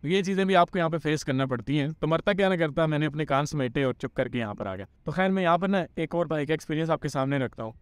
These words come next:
एक भाई ने मुझसे रब्ता किया और उसके पास ना यूरोप का पासपोर्ट है किसी कंट्री का, मुझे याद नहीं। वो यहाँ पे विजिट वीज़ा पे आया, वर्क परमिट लेना उसके जहन में था, लेकिन अब उस बेचारे के साथ हुआ क्या कि वही पैसों का मसला आ गया।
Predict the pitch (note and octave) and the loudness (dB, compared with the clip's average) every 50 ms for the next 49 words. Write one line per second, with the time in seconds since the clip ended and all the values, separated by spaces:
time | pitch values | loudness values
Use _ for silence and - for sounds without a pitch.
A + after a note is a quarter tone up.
0 | _ - D3 C3 D3+ D3+ E3 F3+ G3 G3 - - G3 E3+ D3+ - - F#3 F#3+ - | _ -8 -4 -2 0 2 2 2 2 0 0 2 2 2 2 2 2 0 0 0
1 | - F3 E3 E3+ F#3 D#3 D3 D#3+ E3+ F#3 E3+ - F#3+ E3+ - - G3+ E3+ F#3 F3+ | 0 2 4 4 4 4 2 0 0 0 -2 -4 -6 -4 -2 -2 0 2 4 4
2 | F3+ E3 F#3 G3 G3 F3+ D#3 C3+ C#3+ C#3+ C#3+ D3+ - - D#3+ C#3 C#3+ B2+ B2 - | 4 2 2 2 2 2 2 0 0 0 0 0 0 -2 0 0 0 0 0 -2
3 | - C3+ C3 C3 C3 B2+ C#3 B2+ C#3 C3 C3 C#3+ C#3+ C#3+ D#3 D#3 D3 C#3+ D#3 C#3+ | -4 -2 -2 -2 -2 -4 -4 -4 -4 -4 -2 -2 -2 -2 0 0 0 0 2 2
4 | C3+ C3 B2 A2 G#2 - _ _ _ - D#3 E3+ F3 E3+ F3+ F3+ - F#3+ E3 D3+ | 2 2 0 -2 -8 -14 _ _ _ -6 -4 0 2 4 4 2 2 0 -2 -2
5 | D#3 E3+ F#3 F3+ F3+ F3 E3+ F3 E3 - E3 D#3 D#3 E3 F3+ C#3+ C3+ D3 D#3+ - | 0 0 0 -2 -2 -2 0 0 0 0 0 0 0 -2 -2 0 0 0 0 0
6 | - E3+ E3 E3+ E3 D#3+ D3 D3 D#3 D#3 D#3 - - C#3 B2+ C#3+ C#3 C#3 B2+ A2+ | 0 0 0 2 2 2 2 2 2 0 0 -2 -4 -2 0 0 0 0 -2 -4
7 | G#2+ G2+ - _ _ _ _ - D3+ D3+ F3 G3+ G3+ G3+ F#3 E3+ G3+ - G3 F#3+ | -6 -10 -14 _ _ _ _ -6 -4 -2 0 0 -2 -2 -4 -4 -2 0 2 2
8 | G3 F#3 G3+ F3+ G3+ F3 D#3+ D3+ F3 G3 F#3 F#3+ F3+ F3 F3 - - D3+ D3+ E3+ | 2 0 0 -2 -2 -2 0 0 0 0 2 0 -2 -2 -4 -6 -8 -6 -4 -2
9 | F#3+ F#3 D#3+ - E3+ D#3 D3+ - F3 F3 F#3 F3+ F3 E3 - F3 E3 D3+ D3 D3+ | -4 -2 -2 0 0 0 0 -2 -2 -2 0 0 -2 0 0 0 0 0 0 -2
10 | D3 C#3 | -4 -6